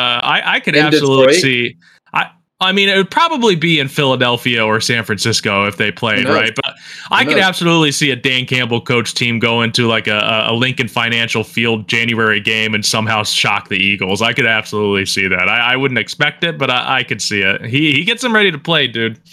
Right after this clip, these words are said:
Speaker 2: If the Lions win the division, they could get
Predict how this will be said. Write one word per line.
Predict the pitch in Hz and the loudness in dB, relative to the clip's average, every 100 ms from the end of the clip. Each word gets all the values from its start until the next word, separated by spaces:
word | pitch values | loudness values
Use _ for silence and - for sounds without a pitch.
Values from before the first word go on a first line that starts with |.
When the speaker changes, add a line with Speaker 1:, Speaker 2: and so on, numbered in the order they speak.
| - _ - | -20 _ -14
Speaker 2:
If | 120 | -2
the | 127 | 0
Lions | 120 156 160 117 | 2 0 0 -2
win | 123 135 135 123 | -2 -2 -2 -4
the | 107 | -2
division, | 110 95 104 107 139 160 156 _ _ _ _ _ _ _ _ _ | -2 -2 -4 -4 -4 -6 -10 _ _ _ _ _ _ _ _ _
they | 95 110 131 | -6 -2 -2
could | 156 135 98 | 0 -2 -4
get | 104 117 98 | -2 0 0